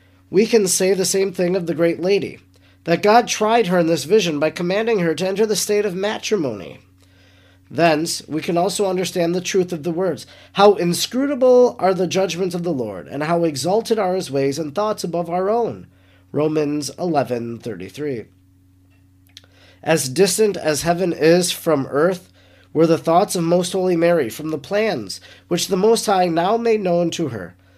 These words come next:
by commanding her to accept a husband for her protection and company. For as far as depended upon her will, she had desired and resolved during all her life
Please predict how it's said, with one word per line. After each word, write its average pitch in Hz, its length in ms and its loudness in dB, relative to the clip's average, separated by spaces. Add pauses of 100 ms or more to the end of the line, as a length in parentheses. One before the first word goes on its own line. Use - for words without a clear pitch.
(220)
by 156 140 0
commanding 180 540 0
her 135 160 0
to 180 140 -4
accept 196 360 -4
a 190 80 0
husband 160 500 -2
for 160 120 -2
her 170 120 -2
protection 175 800 -4
and 147 260 -8
company. 139 540 -8 (800)
For 202 220 8
as 180 220 4
far 254 300 6
as 214 240 2 (260)
depended 180 640 0
upon 170 300 0
her 151 180 -2
will, 135 460 -2 (320)
she - 160 2
had 233 100 6
desired 185 640 2
and 160 140 -2
resolved 160 600 4
during 165 280 0
all 196 240 0
her 226 140 4
life 156 380 0